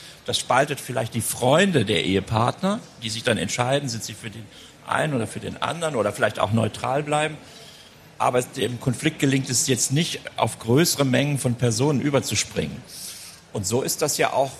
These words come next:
äh, sagen wir mal so, die Arbeitgeber und die Arbeitnehmer haben einen Konflikt, wenn es um den Tarif geht.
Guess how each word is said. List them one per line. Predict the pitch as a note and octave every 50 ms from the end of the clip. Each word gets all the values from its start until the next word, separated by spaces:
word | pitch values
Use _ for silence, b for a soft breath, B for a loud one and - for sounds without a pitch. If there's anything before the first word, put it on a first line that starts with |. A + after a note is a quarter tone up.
| - -
äh, | - F#2+ B2 B2+ B2+ B2 B2+ B2+ B2+ - - - - - - - - - - - - - - - - -
sagen | - - C#3+ C#3+ C#3+
wir | C#3
mal | C#3 C#3 C#3 C3+
so, | - A#3 G#3
die | D3+ - G2+ - -
Arbeitgeber | A#2+ A#2 A#2+ A#2+ A2+ - - - - - - A#2+ B2 D3 E3 F#3+ F3+ E3+
und | D#3 -
die | D3
Arbeitnehmer | - B2 A#2+ A#2 A2 - - G2+ - G#2 C#3 E3+ F3 D#3+
haben | D3+ D3 C#3 - C3+
einen | C3+ D3 F#2 G2
Konflikt, | - - G#2+ - - - B2 D#3+ F#3+ - - -
wenn | C#3 B2
es | A2
um | C3 A2+
den | A2+ A2+ -
Tarif | - A2+ G#2+ G2+ G#2 B2 - - -
geht. | - E3+ F#3 A#3 - -